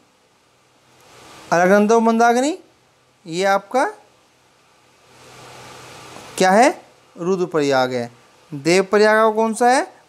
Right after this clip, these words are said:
भागीरथी और अलकनंदा। फिर अलकनंदा और मंदाकिनी आपका रुद्रप्रयाग है। कर्णप्रयाग और आपका नंदप्रयाग।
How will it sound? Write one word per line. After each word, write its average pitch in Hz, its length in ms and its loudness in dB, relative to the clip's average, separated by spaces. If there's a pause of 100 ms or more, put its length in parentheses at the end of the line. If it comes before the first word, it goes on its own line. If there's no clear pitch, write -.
भागीरथी 185 580 -2
और 262 200 0 (480)
अलकनंदा। 190 640 -2 (580)
फिर 233 300 -4
अलकनंदा 214 640 -2
और 214 220 -4
मंदाकिनी 220 640 -4
आपका 196 420 -4
रुद्रप्रयाग 190 680 -2
है। 208 140 -2 (720)
कर्णप्रयाग 262 760 -2 (360)
और 202 180 -4
आपका 214 360 0 (420)
नंदप्रयाग। 156 840 -4